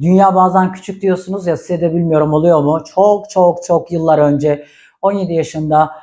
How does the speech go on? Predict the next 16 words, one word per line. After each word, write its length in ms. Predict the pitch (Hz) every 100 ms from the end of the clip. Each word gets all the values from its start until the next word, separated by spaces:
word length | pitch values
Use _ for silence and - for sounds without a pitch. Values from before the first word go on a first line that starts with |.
| _ _ - 151
belki 320 | 165 151 151
de 60 |
on 80 | 165
altı 280 | 170 156 160
yaşında 300 | 151 160 151
tanıştığım 460 | 180 175 - 180 160
bir 80 |
arkadaşımla 720 | 175 165 165 147 139 147 147 156
yıllar 560 | 170 180 185 202 180
sonra, 720 | 156 - 156 147 156 190 190 - _ _ _ -
e, 340 | 170 165 165
bir 220 | 175 185 190
kafede 380 | 208 196 170
karşılaştım. 760 | 180 170 151 - 156 139 160 151
Tesadüf 540 | - 165 170 165 160
eseri. 520 | 151 127 143 135 131